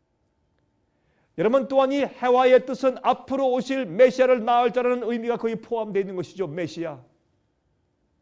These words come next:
그래서 말입니다. 아담과 해와가 첫 아들을 낳았죠. 가인이 낳았을 때 혹시 이 아이가 메시아가 아닌가 해서, "내, 우리가 아들을 낳았다"라고 해서 가인이라고 그 이름을 붙인 것입니다. 그러나 그들이 크게 실망하게 되었죠.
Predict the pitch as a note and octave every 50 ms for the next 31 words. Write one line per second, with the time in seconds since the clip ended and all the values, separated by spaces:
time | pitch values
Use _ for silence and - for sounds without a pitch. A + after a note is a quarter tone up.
0 | _ _ _ _ _ _ - - F3 G#3+ A3+ A3+ C#4 D4+ D4 D4 B3+ A#3+ A#3+ A#3+
1 | F#3+ C#3+ - - - _ _ - D#3 F3 G3 F#3+ F#3 F3+ F#3 F3 D#3+ E3+ E3+ F3
2 | F3 F3 E3 - - - B3 - G#3+ G#3 G#3 G#3+ G#3 G3+ G3 G3 F#3 - A3 G3+
3 | F#3+ - - - E3+ F#3+ G3+ A3 A#3 A#3+ B3 A3+ A3 G#3 G3+ - - G3 F3+ -
4 | A#3 G#3 G#3+ - - - D4 D#4+ D#4 - - D#4 C#4+ A#3+ G3+ A#3+ C#4 C#4 - A#3
5 | B3+ C4 A#3 C#4 C4 A#3 - - - G#3+ A3 A#3+ C4 A#3 - D4 D4+ D4 C4 C4+
6 | B3 B3 B3+ B3 A#3 B3+ A#3 A3 G#3 G3 G3 - - - - G#3+ G3 - A3 G3+
7 | A#3 G#3 - G#3 G#3 B3+ C#4 C4 - - C4 D4+ D4 E4 E4 E4 D#4 C#4+ C4 A#3+
8 | A#3 A#3 - A3 G3+ F#3+ F3+ E3+ D#3 D#3 D#3+ D3+ E3 D#3 - E3+ D3 - - -
9 | B2+ B2+ C#3 D#3 E3+ F#3 G3+ G#3 G#3 G#3 G#3 G#3 G3+ G3 F3+ G#3+ G3+ G3+ G#3 G#3
10 | - G3+ - G#3+ F#3+ F#3+ - - F#3 F#3 F3 E3 - - - _ _ - - D3
11 | D3 D#3 D#3 D3 E3 D#3 D#3 D#3 D#3 D3+ D3+ - - - - C4 B3+ - - -
12 | A#3+ A3+ A3 G#3 G#3 F#3+ G3 F3 C#3 A#2+ A2+ - - B2+ A#2